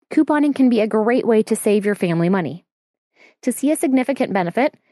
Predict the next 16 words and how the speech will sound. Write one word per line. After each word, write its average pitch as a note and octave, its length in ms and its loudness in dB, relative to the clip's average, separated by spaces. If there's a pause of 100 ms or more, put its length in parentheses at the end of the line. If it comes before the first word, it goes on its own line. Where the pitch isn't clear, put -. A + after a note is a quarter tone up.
(120)
you A3 120 2
do B3+ 160 4
have D4+ 200 -2
to D4+ 100 0
invest F#3 340 0
time G3 220 -2
and F#3 100 0
energy, E3+ 540 -2 (500)
but A#3 160 -4
even C4+ 280 2
using D4 260 2
a C#4 60 0
coupon A#3+ 340 0
here A#3 400 0
or B3 60 0
there E3+ 340 0